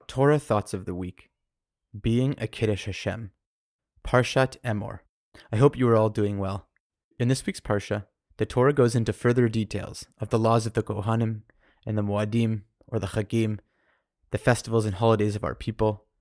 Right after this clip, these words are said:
as well as laws concerning interpersonal relations, specifically murder, assault, et cetera. One important commandment sticks out to me amongst the many. "Velo sechalelu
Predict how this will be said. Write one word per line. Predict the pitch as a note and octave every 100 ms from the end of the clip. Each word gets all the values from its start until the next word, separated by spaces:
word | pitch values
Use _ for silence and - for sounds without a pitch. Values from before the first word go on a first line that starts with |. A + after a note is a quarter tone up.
| _ _ _
as | - A2
well | A#2+
as | A2 -
laws | A2+ A2+ -
concerning | A2 - A2+ G#2+ -
interpersonal | B2 C3+ - B2+ - B2
relations, | A#2 A#2 A2+ - A#2 A#2 - _ _ -
specifically | A#2 - A2+ A2 G#2+ G#2
murder, | G#2+ B2 A#2+ A#2 A2 G#2+ _ _ _ _ -
assault, | - - A#2 G#2 - -
et | B2+
cetera. | - G#2 - G2+ - _ _ _ _ _ _ _
One | C#3+
important | G3 - D#3+ D3+
commandment | - A#2 A2+ A2+ -
sticks | - -
out | G#2+ F2+
to | A2
me | G2+ A2 -
amongst | A2+ G#2+ - A2+
the |
many. | G#2 G2+ A2+ _ _ _ _ _ _ _ _ -
"Velo | A#2 A2+ C3 E3+ E3+
sechalelu | - - A#2 A2+ A2 A#2+ C3+ D3